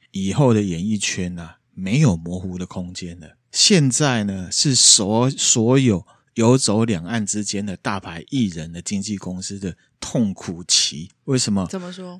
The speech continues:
Speaker 1: 在这两年之内哈，纳米听友可以观察一下，爱中国艺人变多了，爱台湾的艺人也会变多。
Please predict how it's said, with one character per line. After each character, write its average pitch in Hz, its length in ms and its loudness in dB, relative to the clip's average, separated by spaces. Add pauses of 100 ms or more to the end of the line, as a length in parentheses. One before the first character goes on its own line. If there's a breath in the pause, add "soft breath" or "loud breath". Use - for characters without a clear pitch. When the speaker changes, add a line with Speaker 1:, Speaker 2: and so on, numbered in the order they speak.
Speaker 1:
在 147 200 2
这 143 180 6
两 104 480 0
年 98 220 -4
之 110 220 -2
内 104 200 -2
哈， 90 260 -10 (180)
纳 131 120 0
米 107 100 0
听 120 140 -2
友 101 100 0
可 107 120 -2
以 98 40 0
观 98 220 -6
察 80 220 -10
一 - 20 -12
下， - 260 -10 (440 soft breath)
爱 220 180 6
中 175 220 6
国 127 200 8
艺 147 100 4
人 107 200 2
变 110 180 0
多 92 280 -4
了， - 180 -10 (160)
爱 190 180 2
台 117 220 -2
湾 135 160 0
的 123 100 2
艺 135 100 0
人 107 200 0
也 85 100 -8
会 113 140 2
变 104 220 -4
多。 92 360 -6